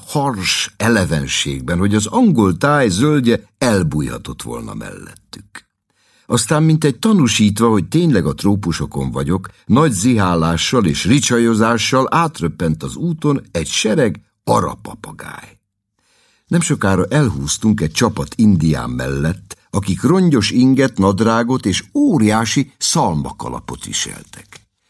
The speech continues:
Alacsonyak voltak és köpcösek, mongol vonásokkal és fura kökényszínű szemmel,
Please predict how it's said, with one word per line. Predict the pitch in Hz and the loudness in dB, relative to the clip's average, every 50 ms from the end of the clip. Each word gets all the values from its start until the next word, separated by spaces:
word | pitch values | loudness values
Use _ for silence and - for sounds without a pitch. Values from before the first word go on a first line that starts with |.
| _ _ _ _ _ _ | _ _ _ _ _ _
Alacsonyak | - 170 202 196 175 160 - 160 151 147 135 - - | 0 2 2 2 2 2 2 2 2 2 0 0 0
voltak | 120 120 117 110 - 104 98 - | 0 0 0 0 -2 -2 -2 -2
és | - - - | -6 -6 -4
köpcösek, | - - 160 160 - - 117 110 98 - 90 80 78 - - - _ _ _ - 80 | -2 -2 -4 -2 -2 -2 -2 -2 0 -2 -4 -6 -6 -10 -16 -20 _ _ _ -4 0
mongol | 85 98 107 110 107 98 90 104 104 104 107 101 | 2 4 4 4 4 4 4 4 4 4 4 4
vonásokkal | 87 90 104 107 107 107 107 107 107 - 110 104 107 104 - 113 110 107 | 4 2 4 4 4 4 2 0 0 0 -2 -2 -2 -2 -2 0 2 2
és | 98 92 - | 2 0 -2
fura | - - 135 117 107 98 98 | -2 0 2 2 2 2 0
kökényszínű | 101 120 107 104 107 98 90 90 82 - - - 95 90 92 90 87 82 | 0 -2 -2 0 0 0 0 2 0 0 -2 0 0 2 2 2 2 0
szemmel, | - - - 104 98 95 92 92 95 98 104 110 107 107 | 0 -2 -2 0 2 2 4 4 4 4 2 2 0 -2